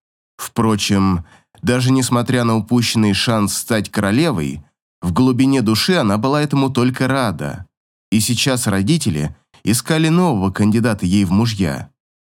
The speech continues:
а их было немало. Но и тут ей повезло, дедушка отвергал их всех. По его мнению, все они были недостойны его маленького сокровища.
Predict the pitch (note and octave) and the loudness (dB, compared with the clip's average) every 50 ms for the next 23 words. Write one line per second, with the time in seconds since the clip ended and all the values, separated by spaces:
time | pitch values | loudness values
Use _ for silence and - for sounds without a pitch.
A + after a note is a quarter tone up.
0 | _ - E2 F2 F#2+ G#2 C3 E3 F3+ - - F#2 E2+ F#2 F#2 F#2 F2+ G2 G2+ G2 | _ -6 -2 0 2 2 2 2 0 -2 -4 -4 -2 0 0 2 2 2 0 0
1 | G2 - _ _ _ - G2+ A2+ A#2 G#2 F#2 D#2 C#2 C2 B1 D#2 E2 - _ _ | -2 -6 _ _ _ 0 0 2 2 2 2 0 -2 -6 -10 -12 -14 -18 _ _
2 | _ _ _ _ _ _ _ _ _ _ _ _ _ _ _ - - A2 D3 F#3+ | _ _ _ _ _ _ _ _ _ _ _ _ _ _ _ -2 0 2 2 2
3 | F#3+ - A3 G3+ F3 E3 E3+ F3+ F3+ - F3 D#3+ E3 D#3 A#2+ F#2 F#2 F#2+ F#2+ F#2+ | 2 0 0 0 2 2 2 2 2 0 0 2 2 0 0 0 0 0 2 2
4 | F#2+ G2 G2 F#2 - _ _ _ _ - F#2 G2+ D3+ F3+ F#3 F#3+ F3+ - - E3+ | 2 2 0 -2 -6 _ _ _ _ -4 0 0 2 2 2 0 -2 -2 -2 -4
5 | E3 D#3+ - C3+ A2 G2+ - G2+ G#2+ A#2 A#2 G2+ - - - - - A#2 G2 D#2 | -4 -2 -2 -2 -2 0 0 0 0 0 0 -2 -4 -6 -6 -2 0 0 0 -2
6 | - - - - _ _ _ _ _ _ _ _ _ _ _ - B2 B2+ C3 B2+ | -4 -8 -14 -18 _ _ _ _ _ _ _ _ _ _ _ -2 0 0 2 2
7 | C3 A#2 A2 C3+ E3+ G3+ F#3+ - F#2 E2 D2+ C2+ B1+ - - _ _ _ _ _ | 2 2 2 2 2 2 2 0 0 -2 -2 -6 -8 -12 -16 _ _ _ _ _
8 | - - - G3 G3+ G3+ G3 F#3+ F3 E3 F#3 F#3 F3 E3+ E3 D#3 E3+ D#3 - - | -8 -4 -2 0 2 2 2 0 0 2 2 2 2 2 2 2 0 -2 -2 -4
9 | - G3+ G#3+ G3+ F3 C#3 A2 G#2 F#2 G2+ G2 G2+ A2 A#2+ A2+ G#2 G2+ G2 - F2+ | -2 0 0 2 2 2 0 2 2 2 2 4 2 2 2 0 -2 -2 -2 -2
10 | F2+ F2+ F2+ - C3+ B2+ C3+ D3+ A#2+ F#2 D#2+ D2 C2+ - - - C2 G#1 - - | -2 -2 -2 -2 -4 -2 -2 0 0 0 -2 -2 -4 -6 -6 -6 -8 -10 -10 -14